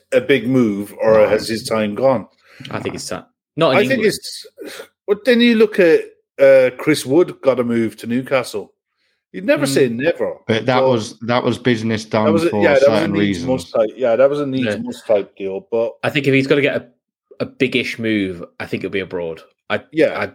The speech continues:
Speaker 3: I, I don't think it'll be a big-ish move in the Prem. Listen,
Speaker 2: I,
Speaker 3: big move abroad's not.
Speaker 2: I, I think the
Speaker 1: It's
Speaker 2: thing
Speaker 1: not
Speaker 2: is,
Speaker 1: his
Speaker 2: a lot of, a lot of clubs have their strikers, and there is other strikers out there that can probably bring more game than what Mitrovic can.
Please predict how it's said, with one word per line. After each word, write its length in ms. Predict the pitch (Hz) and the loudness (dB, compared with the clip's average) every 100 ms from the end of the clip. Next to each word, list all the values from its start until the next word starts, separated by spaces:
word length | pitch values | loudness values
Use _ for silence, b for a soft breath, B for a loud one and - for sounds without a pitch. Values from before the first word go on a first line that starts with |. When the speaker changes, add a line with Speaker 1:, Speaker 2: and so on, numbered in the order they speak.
| _ - | _ -4
Speaker 3:
I, 60 | |
I 40 | 120 | -4
don't 260 | 117 139 | 0 0
think 120 | 131 | 2
it'll 60 | 135 | 2
be 60 | 110 | 2
a 60 | |
big-ish 240 | 113 107 117 | 0 -2 -4
move 160 | 107 | -6
in 80 | 98 | -6
the 80 | 98 | -8
Prem. 340 | - 107 110 - | -4 -4 -4 -8
Listen, 280 | 185 85 - | -10 -10 -14
Speaker 2:
I, 80 | - | -6
Speaker 3:
big 220 | - 135 | -6 -4
move 100 | 87 | -10
abroad's 300 | 78 104 107 104 | -2 0 0 -2
not. 140 | - | -6
Speaker 2:
I, 300 | - 123 127 | -2 0 0
I 40 | 127 | 0
think 180 | - - | 0 0
the 60 | |
Speaker 1:
It's 100 | 139 | 0
Speaker 2:
thing 140 | 147 131 | 0 2
Speaker 1:
not 160 | 170 | 2
Speaker 2:
is, 80 | 151 | 0
Speaker 1:
his 100 | 131 | -2
Speaker 2:
a 60 | 120 | 0
lot 140 | 127 127 | 0 -2
of, 160 | 131 - | -6 -4
a 60 | 127 | 0
lot 100 | 127 | 0
of 80 | 131 | 0
clubs 280 | 139 120 - | -2 -2 -2
have 180 | 110 107 | -2 0
their 140 | 107 | -2
strikers, 520 | - 113 110 110 92 | -2 0 0 0 -4
and 180 | 85 104 | 0 2
there 160 | 110 120 | 2 2
is 120 | 113 | 2
other 180 | 113 110 | 0 -2
strikers 480 | - 110 107 104 104 | 0 0 0 -2 0
out 200 | 107 - | 0 -2
there 240 | 82 82 | -4 -4
that 180 | 82 - | -4 -6
can 140 | - 98 | -6 -4
probably 260 | 110 98 | -2 0
bring 280 | 85 107 104 | 2 2 2
more 180 | 98 95 | 0 0
game 340 | 104 104 95 | 0 0 -2
than 120 | 90 | -2
what 140 | 92 87 | -2 -2
Mitrovic 540 | 92 - 92 92 - | -4 -2 -2 -2 -2
can. 320 | 107 95 78 | -2 -2 -4